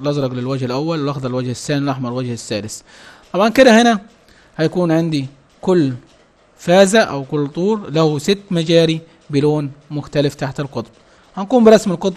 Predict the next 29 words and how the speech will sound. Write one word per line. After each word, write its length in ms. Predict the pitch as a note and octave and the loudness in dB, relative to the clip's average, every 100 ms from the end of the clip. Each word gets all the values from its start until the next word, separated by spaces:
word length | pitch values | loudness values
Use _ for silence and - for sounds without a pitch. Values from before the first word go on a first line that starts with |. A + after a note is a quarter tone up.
| - | -6
الثاني. 480 | - - E3+ F3+ B3+ C#4+ _ _ _ _ _ _ _ _ _ _ _ _ _ _ _ _ _ _ _ _ - _ _ _ - - | -10 -2 2 2 2 -4 _ _ _ _ _ _ _ _ _ _ _ _ _ _ _ _ _ _ _ _ -20 _ _ _ -14 2
القطب 200 | A#3+ G#3 | 4 4
الثاني 320 | - G3 F#3 | 4 4 4
أيضا 220 | F3 D#3 | 2 0
تمنتاشر 500 | D3+ D3+ D#3+ D#3 D#3 | -2 0 2 2 0
مجرى، 400 | C#3+ D#3 D#3+ G#3 - _ _ _ _ _ _ _ - | -2 0 0 -2 -6 _ _ _ _ _ _ _ -4
كل 280 | F#3 F3+ D3+ | 2 2 4
وجه 240 | D#3+ D3+ | 4 4
له 200 | D3+ D3+ | 0 0
ست 200 | C#3+ E3 - | -2 -6 -4
مجاري، 400 | C3+ B2+ D3 D#3+ | -2 2 2 0
ستة 280 | D#3 D#3 C#3+ | -4 -8 -8
في 60 | |
تلاتة 260 | - C#3 C3 | -4 -4 -4
بتمنتاشر، 680 | A#2 A#2+ A#2+ C3+ D3 - D#3 | -6 -6 -6 -6 -6 -6 -10
أدي 220 | B2 B2+ | -10 -10
ستة 300 | B2 C#3+ - | -10 -10 -6
بالأخضر 520 | B2 C#3+ D#3+ F3+ F#3+ G#3 | -6 -6 -6 -6 -8 -12
الأزرق، 360 | D3+ D3+ D#3+ G3 | -10 -6 -6 -6
وستة 340 | - - D#3 C#3+ | -8 -14 -10 -6
بالأخضر، 320 | C#3 D3+ D#3+ | -6 -6 -8
وستة 340 | D3 D#3+ - | -8 -10 -6
بالأحمر. 460 | C3+ G2+ - G2 G2+ _ _ - _ _ _ _ E3+ | -6 -6 -10 -12 -16 _ _ -20 _ _ _ _ -4
وكده 320 | F3+ G3+ C4 | -2 2 4
اكتمل 400 | A3 G#3+ G#3+ F#3+ | 4 4 4 4
رسم 280 | G3 G3 F3 - E3+ | 4 2 -6 -6 -6
المجاري 560 | D#3 E3+ E3 G3 G3 | -2 0 6 6 6
من 140 | E3+ D#3 | 2 -2
الأسفل، 480 | C3+ E3+ - A#3+ | -2 -4 -2 -4